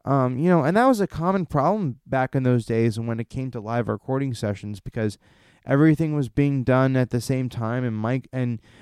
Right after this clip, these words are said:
you know, and, you know, mics, a lot of times, you know, when all the instruments were playing all at once, the,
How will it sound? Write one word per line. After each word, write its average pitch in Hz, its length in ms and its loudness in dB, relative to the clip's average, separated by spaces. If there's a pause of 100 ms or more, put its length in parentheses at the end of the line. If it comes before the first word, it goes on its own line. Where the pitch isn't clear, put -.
(100)
you 139 140 0
know, 123 220 4
and, 123 400 0
you 131 120 -2
know, 127 180 2 (120)
mics, 131 580 -2
a 127 80 -4
lot 123 260 2
of 131 60 -4
times, 131 540 -6
you 117 100 -4
know, 127 140 2
when 123 200 0
all 123 140 2
the 123 120 -2
instruments 127 400 -4
were 120 80 -6
playing 123 280 -4
all 117 160 -2
at 104 120 -4
once, 113 380 -2
the, 110 200 0